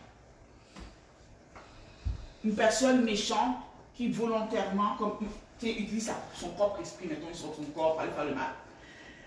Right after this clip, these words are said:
Mais Chana nous a lu un passage tantôt dans l'An-, dans l'Ancien Testament, c'était l'esprit humain qui était là. Et c'était pas un démon. On peut relire, tu peux relire, s'il te plaît, Shana.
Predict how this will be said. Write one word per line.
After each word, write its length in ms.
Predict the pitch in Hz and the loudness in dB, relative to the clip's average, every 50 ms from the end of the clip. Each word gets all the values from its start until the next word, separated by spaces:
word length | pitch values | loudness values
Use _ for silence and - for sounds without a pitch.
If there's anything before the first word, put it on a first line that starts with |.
| - - - - | -20 -16 0 4
Mais 440 | 208 233 277 330 381 392 - 214 196 - - | 6 8 10 10 10 8 8 6 4 2 2
Chana 240 | - 175 262 302 330 415 381 339 | 4 4 6 6 4 4 6 6
nous 100 | 285 254 | 6 8
a 120 | 262 233 233 | 8 8 8
lu 100 | 277 339 | 8 8
un 140 | 381 370 - | 8 6 6
passage 460 | - 247 - - - 349 339 - - | 6 4 4 4 2 0 0 0 2
tantôt 380 | - 262 226 - - 320 349 - - - - - - - - - - - - - - - - - - - - - - - - - - - - - - - - - 180 | 2 2 2 2 2 0 -2 -2 -4 -10 -14 -18 -20 -20 -20 -20 -20 -20 -20 -20 -20 -20 -20 -20 -20 -20 -20 -20 -20 -20 -20 -20 -20 -20 -20 -20 -20 -20 -20 -8 4
dans 160 | 185 233 226 | 6 8 8
l'An-, 340 | 226 233 233 226 220 - - | 8 8 6 4 2 2 6
dans 80 | - 226 | 8 8
l'Ancien 500 | 226 214 208 214 220 - - 277 277 277 | 8 10 8 6 4 4 2 0 0 0
Testament, 500 | 311 302 - 240 226 262 285 320 - - - - - - | 0 2 4 6 8 8 8 8 6 2 -2 -8 -12 -8
c'était 580 | - - - - 523 508 - - - - - - | -4 -2 6 8 10 10 10 8 8 6 6 6
l'esprit 300 | - - - - 240 240 | 4 2 0 -2 -2 -2
humain 220 | 220 214 233 269 269 | -2 0 0 0 -2
qui 60 | - | -2
était 180 | - - - - | -4 -4 -4 -4
là. 180 | - - - - - - - - - - - - - - _ - - | -2 -2 -2 -4 -6 -10 -14 -16 -20 -20 -20 -20 -20 -20 _ -10 -6
Et 80 | 220 220 | -4 -4
c'était 240 | - - 190 - - | -4 -4 -6 -8 -10
pas 160 | - - 202 | -6 -4 -4
un 80 | 180 156 156 | -4 -2 -2
démon. 280 | 147 139 160 156 156 - - - - - - - - - - - - - - - - - - - - - - - - - - | -2 0 0 -2 -2 -4 -10 -14 -18 -20 -20 -20 -20 -20 -20 -20 -20 -20 -20 -20 -6 -4 -2 0 0 -2 -2 -4 -6 -6 -6
On 80 | - 208 | -2 0
peut 120 | - - 339 | 4 4 6
relire, 340 | 339 311 311 302 - 269 | 6 6 6 6 4 2
tu 80 | - - | 0 -2
peux 140 | - 415 427 | -4 -4 -2
relire, 300 | 381 247 247 254 - 392 - - - - - - - - - - - - - | 0 4 4 4 4 2 -2 -6 -10 -14 -18 -20 -20 -20 -20 -20 -20 -20 -18
s'il 140 | - - 196 | -14 -8 -4
te 60 | - | -2
plaît, 220 | 214 - 240 254 269 | -2 0 2 2 2
Shana. 360 | - 247 202 208 220 269 | 2 2 0 0 0 -2